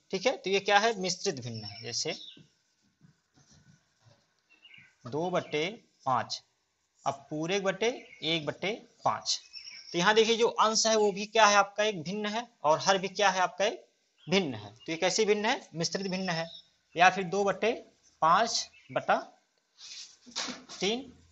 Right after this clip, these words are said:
ये भी मिश्रित भिन्न है। ठीक है, आप, अ, ले सकते हैं मान लीजिए चार बटे सात पूरे एक बटे, अ,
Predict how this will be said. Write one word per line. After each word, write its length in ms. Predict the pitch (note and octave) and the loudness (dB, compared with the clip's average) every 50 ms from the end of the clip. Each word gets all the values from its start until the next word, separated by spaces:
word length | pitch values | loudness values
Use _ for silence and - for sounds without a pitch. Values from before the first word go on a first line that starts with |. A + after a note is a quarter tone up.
| _ _ _ _ - _ _ _ _ _ _ - - - - - - - _ - - - _ - | _ _ _ _ -20 _ _ _ _ _ _ -20 -20 -20 -20 -20 -20 -20 _ -20 -20 -16 _ -4
ये 60 | E3+ | 0
भी 140 | E3 G3+ A3+ | 2 2 2
मिश्रित 420 | G#3+ A3+ A3 A3+ - A#3 A#3 G3 | 2 2 -2 -2 -2 -6 -6 -4
भिन्न 220 | F#3+ F#3+ G3+ G3+ F#3+ | -4 -4 -4 -4 -4
है। 360 | E3+ E3+ F3 F3 - - - _ _ _ _ _ - | -4 -6 -6 -10 -14 -20 -20 _ _ _ _ _ -6
ठीक 140 | - G3+ - | -4 2 4
है, 400 | C4+ C#4+ B3 - - - - _ _ _ _ _ _ _ _ _ _ _ _ _ - - | 4 4 4 0 -6 -12 -20 _ _ _ _ _ _ _ _ _ _ _ _ _ -6 2
आप, 280 | D3 C#3 C3+ C#3 C#3 D3 | 6 6 6 6 6 2
अ, 240 | C#3+ C3+ B2+ B2 A#2+ | 2 2 2 2 0
ले 140 | B2+ D3 | -2 -2
सकते 300 | D3 - D#3 C#3 - E3 | -2 -2 -2 -2 -2 -4
हैं 60 | D#3 D#3 | -4 -2
मान 160 | D#3 D3+ D3 | -2 -2 -4
लीजिए 140 | C#3 D3+ - | -4 0 4
चार 180 | D#3+ D#3+ D#3 | 6 6 6
बटे 400 | D3+ D#3 - - E3+ F#3+ G#3+ G3 - - - - - - - - | 4 0 -4 -2 -4 -4 -4 -6 -12 -18 -18 -18 -18 -18 -18 -12
सात 760 | - - - - E3+ D#3+ C#3 B2 C3 - - - - _ _ _ _ _ - | -8 -4 2 6 8 10 10 10 8 4 -2 -18 -20 _ _ _ _ _ -6
पूरे 260 | D#3+ E3 F3 G#3 A#3 | -4 0 4 4 4
एक 100 | - F#3 | 4 6
बटे, 480 | E3 D3+ C#3 - C3+ C#3 E3 F3+ - - - - - - _ _ - - - - - - C3+ | 4 2 2 2 -2 -4 -4 -6 -10 -18 -20 -20 -20 -20 _ _ -20 -20 -20 -20 -12 -6 -4
अ, 360 | C3 B2 A#2+ A#2 A2+ A#2+ | -2 0 0 -2 -2 -4